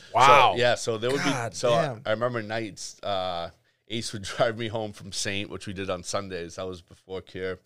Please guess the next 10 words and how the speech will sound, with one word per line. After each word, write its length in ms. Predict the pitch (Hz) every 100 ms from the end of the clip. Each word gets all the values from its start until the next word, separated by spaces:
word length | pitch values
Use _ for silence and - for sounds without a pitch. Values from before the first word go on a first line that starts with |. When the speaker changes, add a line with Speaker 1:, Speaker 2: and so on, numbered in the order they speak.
| _ - -
Speaker 2:
We 60 |
did 140 | 95 85
Saint 320 | - 113 -
Sundays, 580 | 107 101 87 82 73 - _ _ _ _ -
and, 520 | 92 92 90 82 82 - _ _ _ _ -
uh, 680 | 85 85 80 78 76 76 - _ _ _ 90
we'd 120 | 85
do 120 | 101
the 120 | 95
night. 360 | 92 92 92